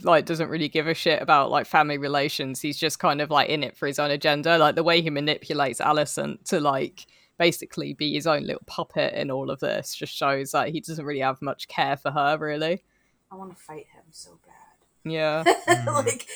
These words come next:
Speaker 2: if I were there, I wanna fight him. Um, I forgot to ask, what was, um, Lenore's dragon's name?
Speaker 1: S-, uh, I think it was S-, Sea Serpent or something like that.
Speaker 3: No, Sea Serpent is her dad.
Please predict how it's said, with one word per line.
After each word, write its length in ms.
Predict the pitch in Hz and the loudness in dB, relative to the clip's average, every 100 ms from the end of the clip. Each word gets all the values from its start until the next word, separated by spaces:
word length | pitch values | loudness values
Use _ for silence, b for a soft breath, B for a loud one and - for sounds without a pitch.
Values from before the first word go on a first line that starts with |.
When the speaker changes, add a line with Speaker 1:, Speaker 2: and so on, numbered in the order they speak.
| B | B
Speaker 2:
if 100 | - 269 269 | 0 2 4
I 200 | 269 269 | 4 4
were 120 | 240 | 2
there, 240 | 233 214 | 0 0
I 20 | |
wanna 180 | 208 196 | -4 -8
fight 340 | - 160 170 170 | -14 -12 -12 -12
him. 200 | - - B B B - | -14 -16 B B B -2
Um, 320 | 233 240 233 - | 0 0 -4 -4
I 100 | 320 | -4
forgot 380 | 349 453 311 302 | -4 -8 -8 -8
to 80 | 294 - | -10 -8
ask, 420 | 220 208 185 - - | -6 -4 -2 -4 -4
what 200 | 262 - | -8 -8
was, 480 | 415 440 427 - - - | -8 -4 -4 -4 -6 -6
um, 280 | 214 202 - | -8 -10 -16
Lenore's 600 | 214 214 214 208 202 190 - | -14 -10 -8 -10 -14 -18 -20
dragon's 840 | 170 165 156 185 - - - - | -20 -18 -18 -18 -20 -12 -10 -10
name? 380 | _ _ _ _ _ _ _ _ _ _ _ | _ _ _ _ _ _ _ _ _ _ _
Speaker 1:
S-, 220 | - - - | -8 -6 2
uh, 240 | 214 220 196 | 4 4 0
I 40 | |
think 240 | - 247 | -2 -4
it 40 | 339 | -4
was 140 | 269 | -6
S-, 440 | - - - - - | -6 -12 -14 -16 -12
Sea 420 | - - 185 214 | -12 -8 -6 -6
Serpent 540 | - 151 139 - 143 143 | -6 -6 -4 -6 -8 -8
or 80 | |
something 300 | - - 147 | -8 -10 -8
like 160 | 135 117 | -6 -4
that. 260 | 131 151 - _ _ _ _ _ _ _ - - | -2 -2 -4 _ _ _ _ _ _ _ -14 -6
Speaker 3:
No, 320 | 143 147 151 | 0 2 2
Sea 200 | 147 220 | 0 -2
Serpent 380 | 220 220 175 156 | 2 0 0 -2
is 100 | 135 | -2
her 140 | 127 110 | -4 -2
dad. 500 | 117 120 117 107 | 0 2 0 -2